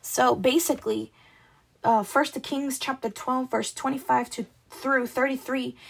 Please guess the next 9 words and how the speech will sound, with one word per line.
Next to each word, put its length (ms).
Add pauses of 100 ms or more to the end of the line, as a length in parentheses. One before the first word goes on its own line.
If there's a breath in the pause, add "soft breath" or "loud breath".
it's 180
basically 680 (240)
Jeroboam, 640
king 380
of 200
Israel, 480 (180 loud breath)
makes 400 (400 soft breath)
golden 400
calf 500